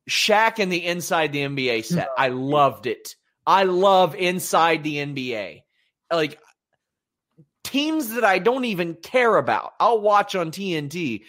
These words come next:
just 'cause I like Inside the N B A. And I was telling the Young Bucks in our interview, I was like, "Man, you should have Charles Barkley, like, chirping at him, talking trash to Shaq,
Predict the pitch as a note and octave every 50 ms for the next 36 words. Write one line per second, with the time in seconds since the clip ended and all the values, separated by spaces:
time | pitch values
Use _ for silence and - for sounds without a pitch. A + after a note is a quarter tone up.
0 | - - _ F3 G3+ - - A3 A3+ F#3+ F#3 E3 D3 C#3 C#3 C#3+ D#3+ F#3+ A3 A3
1 | G3+ F#3+ - F3+ F3+ F3+ F3 - - E3+ D#3+ D#3+ D3+ D3 D3 D3+ D3 C#3+ C3+ C3+
2 | D#3 F3+ F#3 C#3 G#2+ G2+ G#2 A#2+ B2 A2+ G#2 - _ _ _ _ _ _ _ -
3 | G#3+ C#4+ C#4+ F#3+ D3 - - F#3 F3 D#3+ D3+ C#3 A#2+ A#2 G#2 B2 C#3 - C3+ D#3+
4 | A3+ A3+ E3+ C3+ A2+ - - C3+ A#2 G2+ A2 E3 G#3+ F#3 C3 A#2 G#2 G2 F#2+ F#2+
5 | G2 F#2 G2+ G2+ F#2+ A2 A2+ A2 - - _ _ _ _ _ - F#3 A#3 A#3 E3+
6 | D#3+ D#3+ C#3+ B2 G#2+ F#2+ - _ _ _ _ _ _ _ _ _ - F#3+ F3+ D#3+
7 | C#3+ - C#3+ C#3+ D3 D#3+ - D3 B2 A2 G#2 - - - - G#3 G3+ G3+ D3 A#2
8 | A2 F#2+ E2 D2+ B1+ A1 _ _ _ _ _ - - F#3 F#3 F#3 - A#2 A2 -
9 | F#3+ F#3+ F3 D3 B2+ - - G#2 - - - F3 F3+ F3 B2 -